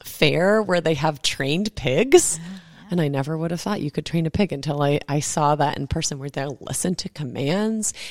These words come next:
Speaker 1: and follow you, but they also use tools and they can figure out mazes and things like that. Pigs are very smart. Another smart animal, um, is a rat.
Speaker 2: Oh,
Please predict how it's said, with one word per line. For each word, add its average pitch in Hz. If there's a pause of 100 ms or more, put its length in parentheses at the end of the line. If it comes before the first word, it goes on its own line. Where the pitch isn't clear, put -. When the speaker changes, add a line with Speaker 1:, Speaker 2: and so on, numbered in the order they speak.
(100)
Speaker 1:
and 139
follow 156
you, 185
but 170
they 180
also 165
use 180
tools 196 (360)
and 160
they 143
can 135
figure 135
out 131
mazes 147
and 135
things 131
like -
that. - (380)
Pigs 131
are 131
very 82
smart. - (880)
Another 156
smart -
animal, 147 (420)
um, 135
is 131 (220)
a 131
rat. 131 (260)
Speaker 2:
Oh, 226